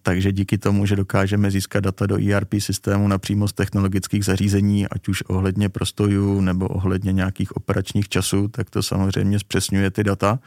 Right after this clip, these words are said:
a dokážeme je potom porovnávat, eh, s daty, které se třeba nachází v jiném procesu nebo na jiném konci toho spektra.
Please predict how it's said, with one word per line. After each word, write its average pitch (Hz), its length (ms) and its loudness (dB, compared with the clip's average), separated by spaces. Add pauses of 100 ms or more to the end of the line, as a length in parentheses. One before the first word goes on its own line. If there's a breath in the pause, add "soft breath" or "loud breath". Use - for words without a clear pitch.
(360 loud breath)
a - 60 -4
dokážeme 98 580 2
je 98 60 2
potom 104 340 -2
porovnávat, 98 640 0 (140)
eh, 101 40 2 (280)
s 95 120 -4
daty, 101 600 0
které 90 340 -2
se 101 160 -4
třeba 101 320 -2
nachází 101 800 0
v 101 240 -6
jiném 107 300 2
procesu 98 640 0
nebo 95 300 2
na 101 160 2
jiném 101 320 2
konci 101 380 0
toho 101 260 -2
spektra. 98 520 0